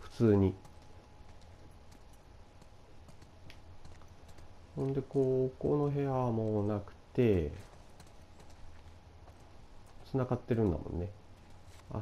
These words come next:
そういうことか。あ、じゃあ何もないね。あ、うん。これ何？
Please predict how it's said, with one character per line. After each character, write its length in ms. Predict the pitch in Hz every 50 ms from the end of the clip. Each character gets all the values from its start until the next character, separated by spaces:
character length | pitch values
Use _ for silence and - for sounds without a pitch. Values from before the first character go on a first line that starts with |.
| -
そ 80 | - 160
う 20 |
い 20 | 165
う 40 | -
こ 100 | 180 175
と 100 | 175 -
か。 160 | - 78 - - - - - - -
あ、 60 | 123
じ 80 | 131 123
ゃ 20 |
あ 40 | 113
何 180 | 113 117 123
も 140 | 131 135 135
な 120 | 135 123 98
い 80 | 78
ね。 120 | 73 73 - - - -
あ、 100 | 113 - - - - - - - - - - - - - - - - - -
う 40 |
ん。 120 | 101 92 78
こ 60 | 73 92 - - - - - - - - - - - - - - - - - - - - - - - - - - - - - - - - - - -
れ 60 | 139 123
何？ 180 | 104 85 82